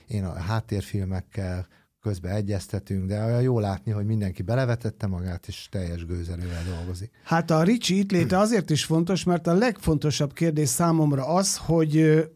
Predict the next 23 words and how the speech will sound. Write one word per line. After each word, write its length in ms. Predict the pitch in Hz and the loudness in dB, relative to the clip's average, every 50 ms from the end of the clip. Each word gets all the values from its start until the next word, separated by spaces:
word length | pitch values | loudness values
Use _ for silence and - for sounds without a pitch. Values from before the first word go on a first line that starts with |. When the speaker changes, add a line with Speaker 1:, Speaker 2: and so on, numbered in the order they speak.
| _ _ _ _ _ _ _ _ _ _ _ - | _ _ _ _ _ _ _ _ _ _ _ -10
Speaker 2:
színpadra 520 | - - - 339 320 - 180 156 151 180 | -6 0 2 2 2 4 2 2 4 4
állíthattatok 640 | 180 180 180 165 - 170 170 170 180 160 165 156 131 | 4 4 2 2 0 -2 0 0 0 0 0 0 0
volna 320 | 147 175 185 185 170 156 | 2 4 4 6 6 6
egy 280 | 147 147 143 131 120 - - | 6 4 4 2 -2 -4 -2
Depeche 360 | 180 175 170 - 147 123 - 143 | -2 0 2 0 0 0 2 2
Mode 160 | 131 123 120 | 0 2 2
tribute 320 | 139 147 143 131 135 120 - | 2 2 2 2 0 -2 0
koncertet. 720 | - 135 123 117 120 139 123 117 117 131 127 120 - - | 0 0 0 0 0 -2 -2 -2 -2 -4 -6 -6 -8 -6
Annyian 340 | - 262 262 240 208 180 160 | -2 2 4 4 6 6 6
vannak 300 | 156 165 165 160 156 156 | 6 6 6 6 4 4
ma 100 | 151 151 | 4 2
már 180 | 151 151 131 131 | 4 4 2 2
a 60 | 135 | 2
világban, 540 | 139 175 190 170 156 143 143 139 147 143 180 | 4 4 4 6 4 4 2 2 2 2 2
összeáll 360 | 202 190 196 - 170 147 139 | 2 0 0 2 2 2 4
három-négy 500 | 135 151 156 151 147 139 123 123 123 117 | 4 4 4 4 4 2 0 0 -4 -4
fiú, 320 | - - 185 180 165 160 | 0 2 4 6 6 6
énekli 480 | 160 160 156 151 143 123 - - 131 151 | 4 4 4 2 2 0 -2 0 2 2
ezt, 220 | 170 170 160 - | 2 2 0 0
azt, 240 | 175 160 156 - - 160 | 0 0 0 0 0 0
Magyarországon 600 | 160 170 156 156 147 147 135 - 151 139 147 143 | 2 2 4 4 2 2 2 0 0 2 2 0
is 140 | 127 - | 0 2
rengeteg 520 | 151 180 175 156 143 139 - - 143 139 | 2 4 4 4 2 2 2 0 0 0